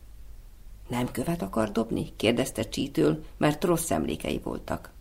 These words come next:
"Szárnyán a seb még nem gyógyult be egészen." "Nem", felelte Csí, "a kis embernek mutat bennünket." Ekkor már a nagy folyó elsötétedett,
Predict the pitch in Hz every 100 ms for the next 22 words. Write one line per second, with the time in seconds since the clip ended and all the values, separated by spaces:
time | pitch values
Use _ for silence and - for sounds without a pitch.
0 | - - - - - - 120 139 143 117
1 | 113 - 139 117 - 127 123 - - -
2 | - - - - - - 73 147 - -
3 | - - - - 131 131 139 147 120 -
4 | - - - - - - - - - -
5 | - - - 285 - 147 147 135 135 -
6 | 143 - - - - - - - - -
7 | - - - - - - - 220 240 -
8 | 196 180 156 - 143 151 - 143 - -
9 | 82 - - - - 78 - - - -